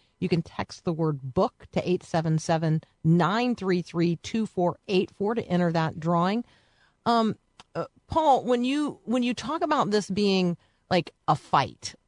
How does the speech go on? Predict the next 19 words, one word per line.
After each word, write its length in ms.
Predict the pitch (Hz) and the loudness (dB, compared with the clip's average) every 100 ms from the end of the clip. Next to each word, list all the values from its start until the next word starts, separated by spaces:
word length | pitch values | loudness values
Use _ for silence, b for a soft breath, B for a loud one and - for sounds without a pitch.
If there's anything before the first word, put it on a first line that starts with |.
| _ | _
um, 260 | 160 151 147 | -2 0 0
a 100 | 160 | -2
battle, 600 | 151 160 147 139 71 - _ 180 | 0 2 2 0 -6 -14 _ -2
don't 280 | 220 330 - | 0 0 -2
you 80 | 466 | -2
think 240 | 294 269 | -2 0
that 180 | 220 - 147 | 0 0 -2
actually 360 | 165 - 208 | -2 0 -2
for 160 | 185 165 | 0 0
most 300 | 151 147 - | 2 0 -2
people 380 | 180 160 156 - - | -2 0 -2 -4 -4
it's 240 | 151 - | -4 -2
not? 640 | 139 135 131 208 269 - - - | 0 0 0 -2 -4 -8 -8 0
I'm 120 | 202 | 0
just 240 | 277 - | 0 -4
passively, 1040 | - - 160 180 - 208 180 190 185 175 180 b b b _ | -8 -4 -2 -2 0 -2 2 2 4 2 -2 b b b _
uh, 380 | 170 165 156 143 | 2 4 4 2
paying 380 | - 180 185 185 | 0 0 2 2
attention 720 | 156 175 170 180 165 170 | 2 0 0 2 2 2